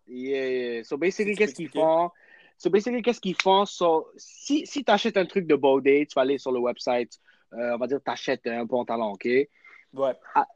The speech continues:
Speaker 1: puis le pantalon, lui, est fait après, c'est comme,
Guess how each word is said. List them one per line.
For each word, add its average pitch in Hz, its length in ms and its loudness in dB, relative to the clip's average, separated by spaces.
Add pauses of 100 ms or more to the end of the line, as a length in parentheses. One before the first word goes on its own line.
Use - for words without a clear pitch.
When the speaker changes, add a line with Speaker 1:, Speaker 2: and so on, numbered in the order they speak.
(160)
Speaker 1:
puis 180 140 2
le 170 120 8
pantalon, 185 540 4
lui, 185 360 0
est 143 60 2
fait 175 360 -2 (560)
après, 190 460 2
c'est 180 160 -6
comme, 151 260 -6